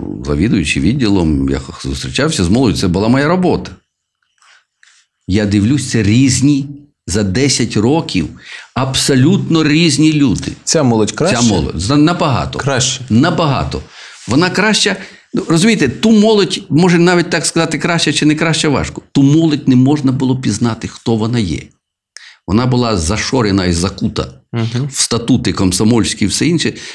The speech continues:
Speaker 1: що вона не висловлювала своєї позиції, своїх думок. Коли я йшов на зустріч з комсомолом, як це секретарю Ц К задавати запитання? Як? Я зараз приходжу,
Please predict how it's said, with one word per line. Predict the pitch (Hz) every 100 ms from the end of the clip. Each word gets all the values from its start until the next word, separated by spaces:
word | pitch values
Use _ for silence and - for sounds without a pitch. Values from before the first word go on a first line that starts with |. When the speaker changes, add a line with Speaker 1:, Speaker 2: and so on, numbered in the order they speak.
| -
Speaker 1:
що | -
вона | 123 151 151
не | 156
висловлювала | 147 151 143 135 175 180 170 170 165
своєї | 160 139 151 165 160
позиції, | 160 165 - 78 -
своїх | - - 123 135
думок. | 131 160 120 - - _ _ _ _ _ - - - - - _ _ _ _ _
Коли | - 139
я | 196
йшов | 160 185 170
на | 156
зустріч | 139 185 - 135
з | -
комсомолом, | 135 131 135 170 214 143 - - - _ - - _ _ -
як | 110 185 185
це | 180
секретарю | 175 170 185 180 180
Ц | 170
К | 170
задавати | 160 156 151
запитання? | 147 151 85 - _ _ _ _ _ - - -
Як? | 151 202 123 - - _ _ _ _ _ _ _ - - - -
Я | 135 156
зараз | 196 180
приходжу, | - 170 - 170 101